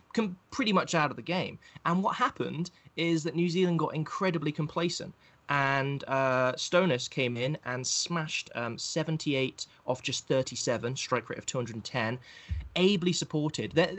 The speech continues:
interestingly, then there were two people got ducks. Agar and Marsh both got ducks, so again, looks like game over. No, not in this match. Sams came in,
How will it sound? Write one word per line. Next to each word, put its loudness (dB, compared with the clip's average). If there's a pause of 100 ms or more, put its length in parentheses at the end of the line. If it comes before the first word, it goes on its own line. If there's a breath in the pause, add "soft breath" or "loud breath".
interestingly, 0
then -2
there 4
were 2
two -4
people -2
got -2
ducks. 2
Agar 4
and -2
Marsh 2
both -4
got -12
ducks, 0
so 2
again, 0
looks -4
like -4
game 0
over. -4 (440 soft breath)
No, 6
not 2
in 2
this 0
match. -6
Sams 0
came -6
in, -6